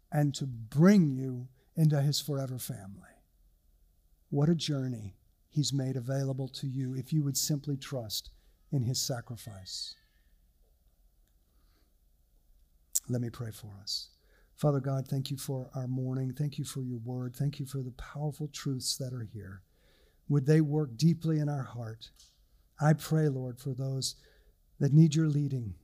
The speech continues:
that they would yield their willpower and find it.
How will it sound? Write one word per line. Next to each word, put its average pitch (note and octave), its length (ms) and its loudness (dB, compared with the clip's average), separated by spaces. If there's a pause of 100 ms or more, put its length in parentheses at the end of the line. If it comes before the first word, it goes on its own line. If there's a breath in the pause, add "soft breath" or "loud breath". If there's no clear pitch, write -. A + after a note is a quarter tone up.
(180)
that D3 220 -2
they D3+ 160 2
would C#3 240 -4
yield C#3 420 0 (220)
their C#3 340 2
willpower G#2+ 680 -6 (460)
and A#2 140 -6
find C#3 340 -2
it. A2+ 120 -12